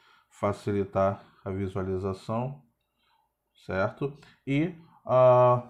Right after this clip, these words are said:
vo-, na próxima, no próximo vídeo de, de correção, a gente vai fazer aí, ah, a sequência dessas, desses, dessas sentenças aí pra vocês entenderem como, ah, vai ficar,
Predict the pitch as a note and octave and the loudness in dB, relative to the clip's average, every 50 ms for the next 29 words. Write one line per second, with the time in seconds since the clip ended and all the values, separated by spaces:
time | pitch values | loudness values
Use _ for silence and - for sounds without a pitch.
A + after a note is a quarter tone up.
0 | - - A#2+ B2+ A#2+ - A#2+ A#2+ B2 A#2+ A#2 A#2 A#2 A2 A2 A2 A2+ - C3 A#2+ | -8 -4 -2 0 0 0 0 0 2 2 0 2 0 0 0 0 -2 -4 -4 0
1 | A#2 A#2 A2+ G2+ G2+ A2 G#2 - G#2+ G#2+ - - A#2+ A2+ A2+ A2 G#2+ A#2+ A2+ A#2 | 2 2 2 0 0 -4 -4 -4 -4 -4 -4 -4 -4 -2 -2 -2 -4 -6 -6 -6
2 | A#2 A2+ A2+ - - G#2 G2+ - A2+ G#2+ G#2+ G2+ - - G2+ G#2 G#2+ A2 A2 - | -4 -4 -4 -4 -6 -8 -6 -6 -6 -4 -4 -6 -6 -6 -6 -6 -6 -6 -8 -8
3 | - A2+ G2+ - A2+ G#2+ G2+ G#2+ G#2+ G#2 G2+ G2 G2+ G#2 G#2 - _ _ _ _ | -8 -8 -8 -6 -6 -6 -4 -4 -2 -2 0 -2 -2 -4 -6 -10 _ _ _ _
4 | _ _ - G#2+ G2+ G2+ G2 G2 F#2+ F#2+ F#2 - - - - - G2 - - - | _ _ -6 -4 -2 -2 -2 -2 -4 -6 -8 -10 -14 -18 -14 -14 -14 -12 -8 -8
5 | G2+ - - G#2+ G2+ G2+ G2 - - G#2 F#2+ F#2+ F#2 - - G#2 F#2+ F#2 - - | -10 -6 -4 -4 -4 -4 -4 -6 -6 -6 -6 -6 -6 -8 -6 -6 -6 -6 -8 -8
6 | - - - - - - F#2 - - - - _ _ _ _ _ _ - G#2+ - | -10 -10 -10 -8 -8 -8 -8 -8 -12 -18 -20 _ _ _ _ _ _ -16 -14 -10
7 | - F#2+ - - A2 G#2 G2+ F#2+ - G2+ G2+ G2+ G2 F#2+ - G2 F#2 G2 F#2 F#2 | -10 -12 -10 -8 -6 -6 -6 -6 -6 -6 -4 -4 -6 -6 -8 -8 -8 -6 -8 -6
8 | - G2 F#2+ F#2 - G2 F2+ G2 F#2+ - G#2 G2+ F#2 G2 F#2+ G2 G2 - G2+ G2 | -6 -8 -10 -8 -10 -10 -10 -10 -10 -8 -8 -8 -6 -6 -6 -6 -8 -8 -8 -8
9 | G2+ G#2 - _ _ _ _ _ _ _ _ - G2 G2 F#2+ F2 D#2 D#2 E2 G2 | -8 -8 -10 _ _ _ _ _ _ _ _ -8 -6 -4 -4 -6 -6 -8 -8 -8
10 | F#2+ - - C3 - - F2+ E2+ - - _ | -6 -6 -6 -8 -6 -6 -8 -8 -8 -14 _